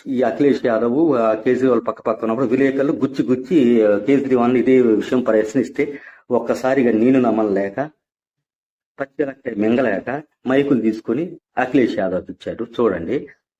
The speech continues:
ఆయన ఏం మాట్లాడంటే, ఆ మహానుభావుడు, "ఇది పెద్ద విషయం కాదండి, ఎంతకంటే పెద్ద సమస్యలు దేశంలో ఉన్నాయంట." కేజ్రీవాల్ చెబితేనే బిబంత్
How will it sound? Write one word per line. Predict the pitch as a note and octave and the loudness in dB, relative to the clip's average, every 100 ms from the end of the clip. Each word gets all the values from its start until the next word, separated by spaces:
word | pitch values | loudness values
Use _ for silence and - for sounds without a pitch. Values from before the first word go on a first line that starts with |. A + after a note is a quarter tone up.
| _ _ | _ _
ఆయన | A2+ C3 | -4 2
ఏం | C#3+ C3+ | 4 4
మాట్లాడంటే, | B2 A2+ A2+ G2+ G2+ G2 | 2 0 -2 -2 -2 0
ఆ | A#2 | 0
మహానుభావుడు, | B2 A2+ A#2 G2 F2+ F2+ A2 C#3+ - _ _ _ | 0 0 0 0 -2 -4 -6 -8 -12 _ _ _
"ఇది | B2+ D3+ | -6 -4
పెద్ద | A#2 A#2 | -2 -2
విషయం | G2+ - E3+ | -4 0 0
కాదండి, | A#2 F#2 F2+ E2+ E2+ E2+ E2+ - - - A2 | 0 -2 -6 -8 -8 -8 -10 -12 -20 -12 -2
ఎంతకంటే | C3 D#3+ F#3+ F3+ | 0 0 0 0
పెద్ద | C3+ C#3 | 0 0
సమస్యలు | C3 B2 A#2 G#2+ | 0 -2 -2 -2
దేశంలో | A#2 A#2 G2+ F#2 | -2 -2 -4 -6
ఉన్నాయంట." | F#2 F2+ E2+ F2 E2 - G#2+ A#2 C3+ _ _ - | -10 -12 -14 -16 -18 -14 -16 -16 -20 _ _ -4
కేజ్రీవాల్ | C#3+ C#3+ D#3 D3 C3+ - | -2 0 2 2 2 0
చెబితేనే | C3+ C3+ D3 D3 D3+ | 0 0 2 4 4
బిబంత్ | A#2+ A#2+ C3+ | 2 0 0